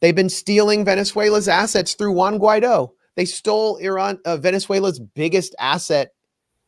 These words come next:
Ven-, uh, in Citgo. So, I mean, the U S is just, uh,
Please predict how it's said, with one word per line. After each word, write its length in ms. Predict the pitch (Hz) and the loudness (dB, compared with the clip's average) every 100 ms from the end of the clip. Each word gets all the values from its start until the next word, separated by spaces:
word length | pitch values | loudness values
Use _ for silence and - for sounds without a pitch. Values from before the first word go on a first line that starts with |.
| _ _ _ _ - | _ _ _ _ -6
Ven-, 220 | 156 170 | -2 -2
uh, 220 | 156 156 143 | 0 0 0
in 140 | 165 | -4
Citgo. 580 | 151 214 208 139 104 98 _ _ _ _ | -4 -4 -4 -4 -4 -6 _ _ _ _
So, 200 | - 160 | -10 -8
I 60 | 165 | -4
mean, 140 | 196 | -4
the 60 | 208 | -2
U 60 | 233 | -4
S 140 | 214 | -4
is 60 | 156 | -10
just, 220 | 151 - _ _ _ _ _ _ | -12 -14 _ _ _ _ _ _
uh, 100 | 143 | -16